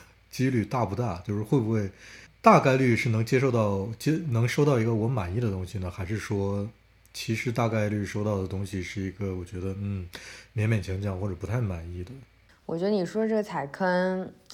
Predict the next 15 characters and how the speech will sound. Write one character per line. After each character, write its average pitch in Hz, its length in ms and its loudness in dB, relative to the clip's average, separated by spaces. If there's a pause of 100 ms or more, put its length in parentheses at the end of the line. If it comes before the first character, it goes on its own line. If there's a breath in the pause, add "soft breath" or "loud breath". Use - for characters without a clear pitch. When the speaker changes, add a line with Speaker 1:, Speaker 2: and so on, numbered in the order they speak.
(120)
Speaker 2:
它， 220 500 0 (220)
它 240 260 -2
一 233 200 2
个 240 100 2
是， 220 380 0 (120)
就 233 120 -6
一 208 180 0
个 240 100 2
是 208 460 0 (160)
工 240 260 -2
艺 247 160 0
上 180 200 -2
的 143 80 -2
问 139 180 -4
题， 139 220 -8